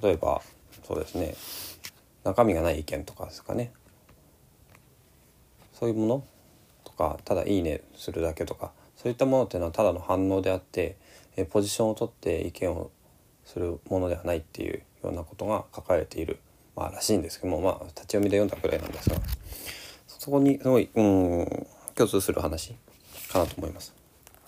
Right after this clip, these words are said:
何かがあって、こう、なんだろうな、一時停止をして、えー、反応ではなくて、一時停止っていうのはまあ考えるってことですね。刺激があって、一時停止をして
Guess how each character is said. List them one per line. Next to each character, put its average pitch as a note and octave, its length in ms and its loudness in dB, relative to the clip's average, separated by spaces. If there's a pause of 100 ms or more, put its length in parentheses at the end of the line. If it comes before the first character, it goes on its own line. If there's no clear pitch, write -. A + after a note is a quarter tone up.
(920)
何 D2+ 140 2
か F2+ 120 2
が E2 120 4
あ F#2 40 4
っ - 60 -2
て、 - 400 -2 (240)
こ D#2+ 320 -2 (1200)
う、 - 60 -6
な G2+ 40 0
ん F2 40 -2
だ - 80 -4
ろ E2 60 -6
う - 20 -6
な、 - 100 -6 (1080)
一 C#3 340 2
時 C#3 60 -4
停 C#3 140 6
止 C#3 200 2
を C#3 60 2
し - 120 -16
て、 - 260 -2 (800)
え F2 160 -2
ー、 - 20 -4 (800)
反 B2+ 260 2
応 C3+ 120 6
で C3+ 80 4
は B2+ 100 6
な A#2+ 100 2
く - 140 -18
て、 - 300 0 (360)
一 B2+ 200 -2
時 - 80 -14
停 B2+ 80 4
止 A2+ 160 0
っ - 20 -2
て - 120 -2
い - 20 0
う E2 60 -2
の E2 40 -2
は E2 80 -2
ま - 20 -16
あ - 60 -10
考 A#2+ 260 4
え G#2 60 6
る - 60 -6
っ - 20 -6
て - 160 -10
こ - 100 -12
と D#2+ 100 -8
で E2 100 -8
す - 100 -6
ね。 B2+ 80 0 (420)
刺 B2 220 0
激 A#2+ 160 -6
が B2+ 120 0
あ C3 40 -2
っ C3 40 -8 (180)
て、 G2+ 260 4 (240)
一 G#2+ 220 -2
時 A#2 80 0
停 F#2 160 4
止 F2 200 -2
を F2 40 -2
し - 80 -10
て F2+ 200 0